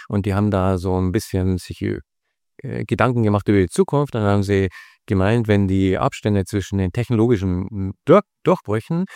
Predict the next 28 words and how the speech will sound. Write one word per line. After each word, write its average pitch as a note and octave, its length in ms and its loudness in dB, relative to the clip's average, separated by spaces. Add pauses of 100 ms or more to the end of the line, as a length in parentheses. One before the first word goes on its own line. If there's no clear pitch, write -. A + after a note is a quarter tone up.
(180)
wenn G#2 140 2
die G#2+ 140 2
immer G#2+ 180 0
kürzer G#3 340 0
werden, G#2 200 -2
und A2 140 -2
scheinbar G2 280 0
werden G2 140 0
die G2 40 2
immer F#2 140 0
kürzer, E3 460 2 (340)
äh, G#2+ 280 -2
dann, G#2 400 0 (340)
dann, G2+ 280 -2 (1300)
wenn, A2+ 300 0
wenn G#2 100 2
das G#2 280 0
expon-, G2+ 400 -4 (240)
exponentiell A#2+ 640 -2
sich, F#2 340 -8
ja, F#2+ 440 -4
verringert, G2+ 640 2 (320)
ja, B2+ 220 0
dann A#2 320 -2
muss B2 420 -2
diese A2 480 2
Zeitreihe A2+ 720 -2
konvergieren. A2+ 520 -4